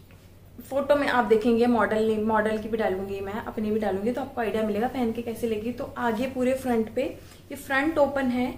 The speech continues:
and यहाँ पे इस तरह के hook दिए हैं इसको पहनने के लिए, और stand collar है, again मेरा बहुत ज़्यादा favorite है, आपको पता है। Sleeves पे भी पूरा काम मिल रहा है, white collar के कुशी धागा and golden collar के sequence से काम मिल रहा है। ये देखिए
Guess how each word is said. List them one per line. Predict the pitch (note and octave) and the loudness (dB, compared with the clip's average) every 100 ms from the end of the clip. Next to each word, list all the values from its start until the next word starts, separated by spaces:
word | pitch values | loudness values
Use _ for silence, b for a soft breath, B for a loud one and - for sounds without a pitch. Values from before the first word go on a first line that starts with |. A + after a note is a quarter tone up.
| B B B | B B B
and | A#3 B3 | 0 2
यहाँ | A#3 - | 2 -2
पे | - | -6
इस | C#4 - | -8 -4
तरह | C#4 A#3 | 0 2
के | A3+ | 0
hook | B3+ A3+ A#3+ C4+ | -2 -2 -2 -2
दिए | G#3 G#3+ G3 | -2 -2 -4
हैं | G3+ G#3 | -4 -2
इसको | G#3 - A#3 | -4 -4 -4
पहनने | A#3 G#3+ G3+ G3+ | -2 0 0 -2
के | G3 G3 | -2 0
लिए, | G3 C#4 - B B B B - | 2 0 -2 B B B B -6
और | G#3 G#3+ | -2 -2
stand | - D#4+ D#4+ D#4 | 0 2 2 4
collar | C#4+ C4 B3+ | 4 4 4
है, | B3 A#3+ | 2 0
again | G3 G3+ G#3 | -2 -2 -2
मेरा | G3 F#3+ | -2 -4
बहुत | - G#3 G#3 | -4 -6 -2
ज़्यादा | G3+ G#3 | -2 -2
favorite | G#3+ F#3+ G3 | -2 -2 -2
है, | G#3 | -2
आपको | G#3 - | -4 -6
पता | A3 G3+ G3+ | -6 -8 -6
है। | A#3 C4 D#4 B B B - | -6 -6 -8 B B B -12
Sleeves | - E4 E4 | 0 2 2
पे | - | 0
भी | C4 D4 | -6 -4
पूरा | C#4 C#4+ C#4+ | 0 2 2
काम | C4+ A#3 A#3+ | 2 2 6
मिल | A#3+ A3 | 6 4
रहा | G#3 | 2
है, | A3 - - - B B B - - | -2 -4 -8 -18 B B B -20 -12
white | G#3 G#3+ A3 | -4 -2 0
collar | B3 A3+ | 2 2
के | A3 B3 | 0 -2
कुशी | A#3 G#3+ B3 | -6 -4 -2
धागा | A#3 F#3 G#3+ A#3 | 0 0 0 -2
and | A#3 A#3 A3 | 0 0 4
golden | G#3 G3+ G#3 G#3+ | 4 4 2 0
collar | G#3+ G#3 G3 G3 | 2 2 0 -2
के | C#4 E4 - - - | -4 -6 -12 -20 -12
sequence | A#3 A3 - C4 B3 | -10 -8 -6 -4 -4
से | B3+ | -6
काम | B3+ A3 G3+ | -6 -4 -2
मिल | G3+ G3 | -2 -4
रहा | G3 G3+ | -4 -4
है। | G#3+ | -2
ये | G#3 | -2
देखिए | F#3 F3+ - D4 | -4 -8 -8 -12